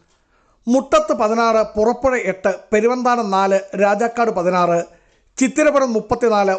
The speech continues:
വണ്ടൻമേട് നാൽപത്തിനാല്, ഉപ്പുതറ മുപ്പത് എന്നിങ്ങനെയാണ്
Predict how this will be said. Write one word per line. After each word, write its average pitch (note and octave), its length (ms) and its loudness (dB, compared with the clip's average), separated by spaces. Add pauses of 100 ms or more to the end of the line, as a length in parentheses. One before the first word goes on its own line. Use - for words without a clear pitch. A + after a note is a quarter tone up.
(120)
വണ്ടൻമേട് A#3+ 560 0
നാൽപത്തിനാല്, F#3+ 680 0 (520)
ഉപ്പുതറ C4+ 400 0 (120)
മുപ്പത് B3+ 320 0 (120)
എന്നിങ്ങനെയാണ് F#3+ 600 2